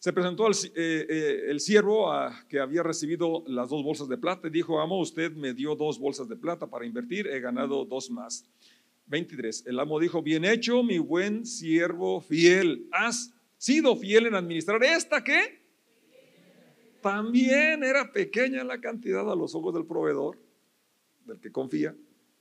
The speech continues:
Así que ahora te daré muchas más responsabilidades. Ven a celebrar conmigo. Dios quiere que celebremos. Por último, se presentó el siervo que tenía una sola bolsa de plata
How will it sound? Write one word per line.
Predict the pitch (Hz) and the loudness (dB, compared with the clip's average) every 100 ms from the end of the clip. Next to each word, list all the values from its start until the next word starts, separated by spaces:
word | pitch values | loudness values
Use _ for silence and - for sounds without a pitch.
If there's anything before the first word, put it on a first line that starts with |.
| _ _ _ - | _ _ _ -8
Así | 151 240 | -6 0
que | 240 | 4
ahora | 262 262 240 | 6 6 4
te | 202 | 2
daré | 180 208 208 | 4 4 4
muchas | 233 269 240 190 - | 2 0 0 -2 -4
más | 165 196 180 | -6 -6 -6
responsabilidades. | 180 - 190 170 190 180 185 180 175 151 139 120 | -8 -8 -6 -2 -2 -2 -4 -2 0 0 -2 2
Ven | 190 240 247 240 | 8 10 10 8
a | 202 | 2
celebrar | 185 202 190 180 214 208 | 0 2 2 2 2 0
conmigo. | 202 190 185 | -2 0 2
Dios | 220 226 | 2 4
quiere | 294 269 | 4 6
que | 226 | 6
celebremos. | 226 220 240 269 262 170 - - - - - - _ - 523 571 - _ _ _ _ _ _ _ _ _ | 6 8 10 10 8 2 -4 -14 -20 -20 -20 -20 _ -20 -20 -20 -20 _ _ _ _ _ _ _ _ _
Por | - 349 | 10 12
último, | 370 240 277 254 | 12 8 4 6
se | 240 | 6
presentó | 220 202 190 226 | 4 2 6 6
el | 208 | 6
siervo | 214 202 226 240 247 - | 6 6 6 4 2 -4
que | 131 | -4
tenía | 127 139 156 160 | -2 -2 -2 -2
una | 156 143 | -4 -4
sola | 147 139 | -2 0
bolsa | 135 185 165 147 | 2 2 2 -2
de | 123 | 0
plata | 175 202 185 175 185 | 0 0 0 -6 -6